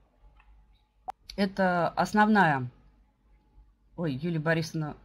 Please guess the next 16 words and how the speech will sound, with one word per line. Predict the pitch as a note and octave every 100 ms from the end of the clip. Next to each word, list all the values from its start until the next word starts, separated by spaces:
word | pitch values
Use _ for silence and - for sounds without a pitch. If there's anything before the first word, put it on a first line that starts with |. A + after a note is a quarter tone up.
| - _ _ _ _ -
спасибо. | B3+ - C#4+ B3 A#3 - - _ _ _ _ _ _ _ _ _
Как | - A3
всегда, | - G3 F#3+ G3
спасибо | - F#3 F#3+ F3+
вам | F3+ F3
за, | D#3+ D#3+ -
за | E3 G3
активное | F#3+ - G#3+ F3+
участие | F3+ F#3+ C#4+ C#4 B3
в |
наших | A#3 A3+ - G#3+
вебинарах, | G3+ G#3 G#3+ G3+ F#3+ - - - - - - - - - -
а, | F3 F3+ F#3 F3+ F3 - - - - - - - - - - -
и | -
за | A3+ A3
поддержку. | F#3+ E3 D#3 - -